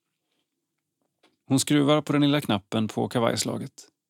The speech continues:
Det fysiska våldet som drabbar så många etiopiska kvinnor gör henne särskilt ledsen, oavsett om det sker i familjen eller när våldet används av främlingar och fiender som ett vapen i konflikter. För Berhane är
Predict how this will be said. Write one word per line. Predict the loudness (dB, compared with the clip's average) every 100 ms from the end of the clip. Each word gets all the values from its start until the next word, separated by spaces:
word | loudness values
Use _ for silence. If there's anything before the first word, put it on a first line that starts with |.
| _ _ _ _ -18 -16 -16 -20 _
Det | -2 0
fysiska | 2 2 2 2
våldet | 2 0 0 -4
som | -4 -2
drabbar | 0 0 0
så | 0 0 2
många | 2 0 -2
etiopiska | 0 -2 0 -2 -4
kvinnor | -4 -4 -2 -4 -4
gör | -2 0 2
henne | 0
särskilt | 0 -2 -2 -6 -6
ledsen, | -4 -4 -6 -14 _ _ _ _ _ _ -2
oavsett | 0 2 0 0
om | -2
det | -2
sker | -2 -2
i |
familjen | 0 2 4 4 2 0
eller | 0 2
när | 2
våldet | 0 0 0
används | -2 -2 -2 -2
av | -2
främlingar | -2 -2 -2 -2 -4
och | -4
fiender | -4 -4 -4 -8 -12 -18 -20 -6
som | 0 0
ett |
vapen | 4 4 2 -2
i | -4
konflikter. | -4 -6 -8 -8 -18 -18 _ _ _ _ _ _ _ _ _ -20 -18 -8
För | 0 2
Berhane | 4 4 4 2 0
är | 0 0 -2